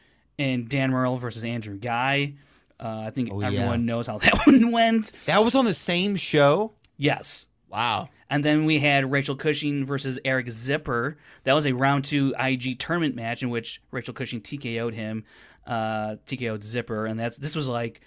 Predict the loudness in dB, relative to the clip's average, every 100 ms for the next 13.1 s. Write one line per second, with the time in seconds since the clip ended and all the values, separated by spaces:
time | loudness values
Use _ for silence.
0 | _ -10 -8 -6 -6 -6 -8 -10 -8 -6
1 | -2 -2 -4 -8 -10 -12 -12 -10 -10 -8
2 | -8 -8 -6 -8 -8 -6 -6 -6 -6 -6
3 | -8 -10 -8 -8 -6 -10 -10 -12 -16 -16
4 | -16 -14 -12 -14 -16 -20 -14 -2 0 4
5 | 4 2 0 -6 _ -2 4 4 4 4
6 | 4 4 2 -4 -8 -12 _ _ _ -8
7 | 0 2 2 0 -2 -2 -6 -8 -12 _
8 | _ -8 -6 0 2 4 2 0 0 -2
9 | -4 -6 -12 -10 -10 -4 -2 -2 0 4
10 | 6 6 4 0 0 2 2 4 2 0
11 | -4 -2 -2 -2 -4 -12 -8 -4 -2 0
12 | 0 0 -4 -8 -16 -20 _ _ -6 -6